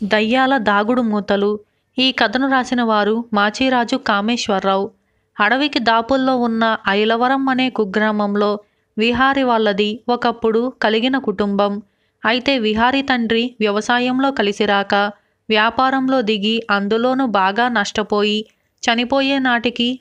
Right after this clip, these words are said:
ఒక్క ఎకరం పొలం మాత్రమే మిగిల్చాడు. తండ్రి పోయిన కొద్ది కాలానికే తల్లి కూడా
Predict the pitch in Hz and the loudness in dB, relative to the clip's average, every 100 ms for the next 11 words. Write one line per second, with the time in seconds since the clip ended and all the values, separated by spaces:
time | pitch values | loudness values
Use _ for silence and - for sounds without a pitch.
0 | 208 208 226 226 214 240 262 254 247 247 | -4 -2 0 0 0 0 0 -2 -2 0
1 | 247 240 240 247 277 240 196 202 - 202 | 0 -2 -2 -2 0 0 0 -2 0 0
2 | 196 196 208 - _ _ _ _ 233 226 | 2 0 -2 -10 _ _ _ _ 0 0
3 | 262 277 277 269 277 233 185 226 226 226 | -2 0 0 0 0 -2 -2 -2 0 2
4 | 226 220 220 220 240 240 - 208 240 240 | 2 0 0 0 0 -2 -2 0 0 0
5 | 262 277 | 0 0